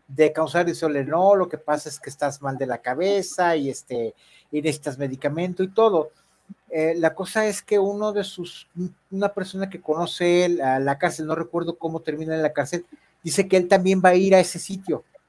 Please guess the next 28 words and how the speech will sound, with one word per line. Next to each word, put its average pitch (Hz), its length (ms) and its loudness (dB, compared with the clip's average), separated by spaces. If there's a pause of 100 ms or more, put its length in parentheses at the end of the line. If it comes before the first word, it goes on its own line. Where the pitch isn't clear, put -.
(440)
a 143 140 0
Midian, 185 460 2
eh, 143 220 0
y 151 80 0
entonces 175 280 -6
el 180 80 -14
tipo 190 220 -12
que 185 80 -6
está 185 160 -4
en 196 40 -2
la 196 120 0
cárcel 185 440 -2
trae 175 240 2
unas, 185 320 -4
con 156 140 -2
unas 185 280 -6
navajas 160 480 2
que 151 140 -8
se 147 180 -4
encuent-, 151 400 0 (140)
que - 80 -6
trae 170 300 0
ahí 175 160 2
escondidas, 175 580 0 (380)
se 190 320 6
corta 208 360 6
la 175 180 6
cara 175 340 4